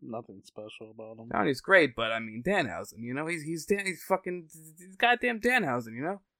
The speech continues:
Speaker 1: But, I mean, Danhausen's great. Johnny Gargano, he's like, yeah. You know,
Speaker 2: <laughs>
Speaker 1: I mean,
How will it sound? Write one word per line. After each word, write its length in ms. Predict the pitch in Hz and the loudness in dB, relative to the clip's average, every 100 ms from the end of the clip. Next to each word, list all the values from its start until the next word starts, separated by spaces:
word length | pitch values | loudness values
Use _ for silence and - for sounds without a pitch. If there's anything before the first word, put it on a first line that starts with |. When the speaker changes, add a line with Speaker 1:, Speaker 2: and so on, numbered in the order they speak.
| _ _ - | _ _ 2
Speaker 1:
But, 200 | 254 196 | 2 6
I 220 | 180 185 | 8 8
mean, 80 | 156 | 10
Danhausen's 600 | 202 285 180 151 135 - | 10 10 8 6 0 -4
great. 280 | 156 190 131 | 0 0 2
Johnny 360 | 151 196 196 | 6 6 4
Gargano, 640 | 147 139 135 143 208 151 143 | 4 4 4 6 6 4 -2
he's 100 | 135 | -2
like, 180 | 123 - _ _ | -6 -6 _ _
yeah. 160 | 113 117 - _ _ _ _ _ 143 | -20 -18 -20 _ _ _ _ _ -12
You 80 | 117 | -10
know, 100 | 120 127 127 135 - - | -8 -10 -10 -12 -12 -8
Speaker 2:
<laughs> 0 | |
Speaker 1:
I 100 | 123 | -6
mean, 180 | 117 113 | -6 -10